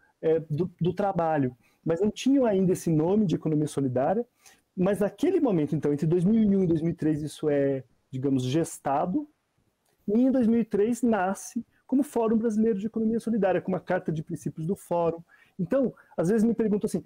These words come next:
"Ah, mas se é um movimento de economia solidária, então quem é o sujeito desse movimento?" Ué, os trabalhadores, é a classe trabalhadora que é o sujeito desse movimento.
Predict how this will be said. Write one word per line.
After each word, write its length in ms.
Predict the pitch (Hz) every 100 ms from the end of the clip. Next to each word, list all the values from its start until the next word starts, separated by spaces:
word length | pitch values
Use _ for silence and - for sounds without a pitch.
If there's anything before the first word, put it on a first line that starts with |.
| _
"Ah, 120 | 269
mas 140 | 247 240
se 60 |
é 20 | 294
um 80 |
movimento 380 | 262 240 226 226
de 80 | 214
economia 340 | - 208 208
solidária, 380 | 202 196 196 262
então 120 | 277
quem 160 | 302 349
é 80 | 302
o 40 |
sujeito 520 | - 262 185 208 -
desse 200 | 160 151
movimento?" 560 | 170 151 151 120 - - _ _ _ _ -
Ué, 200 | 247 - _ _ _ _ _ _
os 80 | -
trabalhadores, 680 | 135 123 165 339 403 440 262
é 60 | 151
a 20 |
classe 240 | 139 135
trabalhadora 680 | 185 170 240 370 302 381 330
que 160 | -
é 220 | 139 120 120
o 60 |
sujeito 440 | - - 123 117 120
desse 200 | 117 131
movimento. 640 | 127 131 127 120 113 110